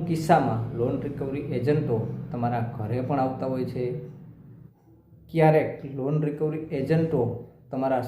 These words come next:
સગા, વહાલા કે ઓફિસમાં પણ ફોન કરી અને હેરાન પરેશાન કરતા હોય છે. અમુક અમુક કિસ્સામાં લોન રિકવરી એજન્ટો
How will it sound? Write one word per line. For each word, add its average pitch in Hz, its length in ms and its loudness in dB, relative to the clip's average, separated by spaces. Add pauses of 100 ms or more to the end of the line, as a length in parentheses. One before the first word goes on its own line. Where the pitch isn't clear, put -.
સગા, 127 400 0 (140)
વહાલા 123 460 0 (180)
કે 151 100 -4 (240)
ઓફિસમાં 151 720 0
પણ 165 200 4 (280)
ફોન 131 340 -4
કરી 139 280 -4 (120)
અને 135 160 -6 (140)
હેરાન 123 260 0 (520)
પરેશાન 127 440 -2 (100)
કરતા 120 380 -6
હોય 123 220 -4
છે. 123 120 -4 (1040)
અમુક 165 280 2
અમુક 165 260 2
કિસ્સામાં 139 580 0
લોન 147 160 2 (120)
રિકવરી 147 360 -2 (160)
એજન્ટો 156 420 4